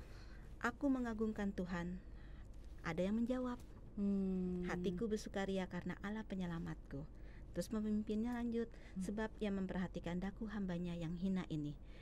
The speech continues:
Speaker 1: Mulai yang sekarang aku disebut yang bahagia oleh sekalian bangsa." Ada jawaban lagi.
Speaker 2: Hmm.
Speaker 1: "Sebab perbuatan besar dikerjakan bagiku oleh Yang Maha Kuasa, kuduslah namanya." Mungkin kalau K R dibaca sendiri,
Speaker 2: Mm-mm.
Speaker 1: bisa,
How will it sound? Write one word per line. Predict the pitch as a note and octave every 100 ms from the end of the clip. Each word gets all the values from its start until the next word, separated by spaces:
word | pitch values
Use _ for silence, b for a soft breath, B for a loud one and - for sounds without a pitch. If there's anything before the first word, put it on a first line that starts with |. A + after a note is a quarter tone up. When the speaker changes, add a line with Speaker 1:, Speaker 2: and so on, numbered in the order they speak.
| B -
Speaker 1:
Mulai | A#3 A3+ F#3+
yang | F#3+
sekarang | - F#3 F3+ F3
aku | - E3+ D#3+
disebut | - D#3+ E3
yang | D#3
bahagia | D#3+ E3+ D#3 F3+ D#3
oleh | - F#3 F#3
sekalian | - G3 G3 F#3+
bangsa." | D#3+ D3+ - C3+ - b b b
Ada | - D#3 E3
jawaban | E3+ F#3 G3 G#3
lagi. | G#3+ G3+ F#3+ - -
Speaker 2:
Hmm. | F#3+ F#3+ F#3 F#3 B B
Speaker 1:
"Sebab | - F#3 F#3+
perbuatan | F#3 E3 D#3+ E3 E3+
besar | E3 G#3
dikerjakan | G#3+ - F#3+ F3+ F#3 F#3
bagiku | E3+ E3+ E3+ F3+ E3+
oleh | G3 G#3+ G#3
Yang | F#3+
Maha | F#3 F3+
Kuasa, | - E3+ - F3+ - -
kuduslah | F#3 G3+ - G3
namanya." | F#3 E3+ E3 D#3+ D#3 B B B
Mungkin | A#3+ D#4 - - -
kalau | A3 G#3+ G#3
K | G3
R | G3+
dibaca | G3 F#3+ F#3+
sendiri, | F#3+ G3+ F3+ F#3+ E4
Speaker 2:
Mm-mm. | G3+ G3+
Speaker 1:
bisa, | G3 F#3+